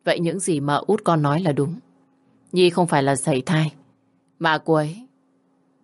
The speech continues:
bị bác ép phá thai sao?" "Ép phá thai? Thế anh đang nói cái gì thế này? Cái gì mà ép phá thai chứ?" "Bác, bác không." Giọng nói của mẹ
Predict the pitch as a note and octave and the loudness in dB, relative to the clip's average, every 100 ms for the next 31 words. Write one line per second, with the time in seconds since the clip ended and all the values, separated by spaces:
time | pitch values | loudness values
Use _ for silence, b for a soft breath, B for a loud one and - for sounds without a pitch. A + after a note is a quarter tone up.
0 | _ E3+ E3+ F#3 G#3 A3 B3+ E3 E3+ A3 | _ -2 0 -2 -2 -4 -4 -4 -4 -4
1 | F3+ F3 D#3+ - _ _ _ _ _ _ | -4 -4 -8 -10 _ _ _ _ _ _
2 | _ _ _ _ _ _ _ _ _ F3+ | _ _ _ _ _ _ _ _ _ -2
3 | E3+ - D3+ D3 F3+ D#3+ D#3 b b b | -2 0 -2 0 0 0 -2 b b b
4 | b b - F3 F#3 E3+ D#3+ D3+ C#3+ D3 | b b 0 2 2 2 2 2 0 -2
5 | A#3+ G3+ C#3+ - F#3+ D#3 C#3+ b b b | -4 -2 -2 -2 -4 -4 -4 b b b
6 | b - G#3+ G#3 D#3 C#3+ C#3 - B3 - | b -2 0 2 2 2 0 -2 -4 -2
7 | D#3+ F3 G3 E3 E3 G3+ B3 - - _ | -2 -2 2 2 2 -4 -6 -16 -20 _
8 | _ _ _ _ _ _ _ _ _ _ | _ _ _ _ _ _ _ _ _ _
9 | _ E3+ F3 F3 E3+ E3+ E3+ - _ _ | _ -2 -2 -4 -6 -6 -8 -12 _ _
10 | _ _ _ _ _ _ _ _ - F#3 | _ _ _ _ _ _ _ _ -4 -4
11 | F#3+ G3+ E3+ E3+ E3 E3+ _ _ _ _ | -2 -4 -2 -2 -6 -8 _ _ _ _
12 | _ _ _ _ _ - D#3 D3 C#3 D3 | _ _ _ _ _ -4 -2 0 0 -2
13 | D3 C#3+ D3 | 0 -2 -2